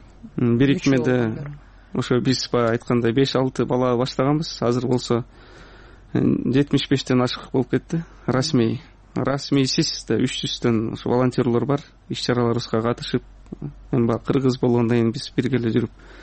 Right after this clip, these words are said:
Speaker 1: э, эшик барын ачык да. Ошо иш-чаралар болгондо көбөйүп кетет. Анан расмийде ошо жетимиш бештен ашык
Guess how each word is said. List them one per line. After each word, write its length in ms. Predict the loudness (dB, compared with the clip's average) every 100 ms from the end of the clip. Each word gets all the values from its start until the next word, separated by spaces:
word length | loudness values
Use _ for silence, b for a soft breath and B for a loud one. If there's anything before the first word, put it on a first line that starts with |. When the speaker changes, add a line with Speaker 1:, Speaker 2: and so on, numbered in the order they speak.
| B B B -12 -2
Speaker 1:
э, 160 | 0 2
эшик 240 | 0 -2
барын 280 | -4 -4 -4
ачык 220 | -6 -8
да. 140 | -10 -10 -12
Ошо 120 | -8 -8
иш-чаралар 420 | -4 -2 0 0
болгондо 260 | 0 0
көбөйүп 320 | 2 4 2 0
кетет. 300 | -6 -4 -6 -8 -20 -14 -6
Анан 200 | -4 0
расмийде 520 | 0 0 0 2 2
ошо 200 | 0 -2
жетимиш 400 | -2 -2 0 -4 -2
бештен 340 | -6 -6 -8
ашык 200 | -8 -10